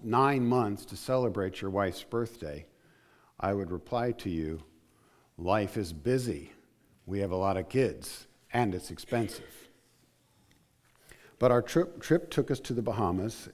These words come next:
and the first stop was Nassau, where we had no map and no cell phone. You know, your phone doesn't work in a foreign country. So she knocked on the door of the police station and said, "May I have a map?"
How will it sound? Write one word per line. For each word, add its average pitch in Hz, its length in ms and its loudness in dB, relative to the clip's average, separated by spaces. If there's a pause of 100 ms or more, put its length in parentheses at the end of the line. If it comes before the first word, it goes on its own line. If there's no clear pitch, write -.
and 98 220 0
the 95 60 -2
first 156 320 0
stop 107 360 2
was 98 240 -4
Nassau, 104 680 0 (800)
where 107 460 2 (580)
we 104 100 0
had 107 160 4
no 113 160 4
map 135 320 2 (240)
and 104 120 0
no 113 100 0
cell 151 220 -2
phone. 73 280 -4 (1800)
You 107 80 -8
know, 90 80 -2
your 82 120 -4
phone 123 240 0
doesn't 92 260 -4
work 104 220 0
in 80 80 -4
a 78 40 -8
foreign 85 300 -4
country. 76 420 -8 (1120)
So 98 300 -2
she 113 200 -4
knocked 110 400 -2
on 104 200 -2
the 95 80 -2
door 107 260 0
of 92 60 -2
the 92 80 -4
police 107 420 -4
station 120 540 -4
and 101 120 -8
said, 98 160 -4
"May 98 180 0
I 101 80 2
have 120 200 -4
a 123 60 -6
map?" 202 280 -8